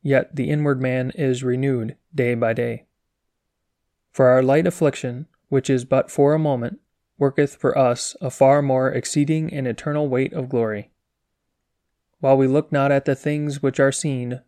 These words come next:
but at the things which are not seen. For the things which are seen are temporal, but the things which are not seen are eternal. That concludes the scripture reading.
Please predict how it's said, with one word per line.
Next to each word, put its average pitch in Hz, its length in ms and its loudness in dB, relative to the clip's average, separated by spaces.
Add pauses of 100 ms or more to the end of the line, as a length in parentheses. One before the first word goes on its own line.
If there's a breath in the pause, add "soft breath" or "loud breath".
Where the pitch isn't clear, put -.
(160)
but 131 120 0
at 127 140 2
the 131 100 -8
things 139 520 -4
which 131 180 -4
are 123 140 0
not 131 260 -2
seen. 113 380 -10 (480)
For 139 160 0
the 131 100 2
things 156 420 -2
which 139 200 0
are 135 100 2
seen 147 340 -2
are 143 120 -2
temporal, 113 580 -6 (480)
but 123 140 -4
the 123 100 0
things 135 420 -4
which 123 180 -4
are 123 120 -2
not 123 220 -2
seen 117 420 -8 (240)
are 120 160 -2
eternal. 110 460 -8 (1700)
That 139 180 2
concludes 143 460 0
the 127 100 -4
scripture 135 340 -2
reading. 117 360 -4